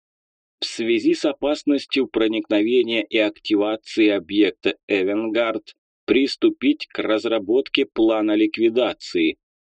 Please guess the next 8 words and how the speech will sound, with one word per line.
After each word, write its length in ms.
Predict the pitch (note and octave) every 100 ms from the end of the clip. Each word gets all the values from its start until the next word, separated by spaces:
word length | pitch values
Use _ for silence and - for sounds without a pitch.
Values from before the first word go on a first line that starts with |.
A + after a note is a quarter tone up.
| -
Разрешаю 880 | F2+ G#2+ G#2+ B2 A2+ - C#3 B2
использовать 920 | - A2 - - A#2 A#2 A2 C3 B2+ -
все 440 | - - - B2+
доступные 880 | A#2 A2 - - B2 A#2+ - B2 A#2+
вам 220 | A2 G#2+
силы 480 | F#2+ - - A2+ A2
и 180 | - A2+
средства. 800 | - C3 C#3 A2 - - E2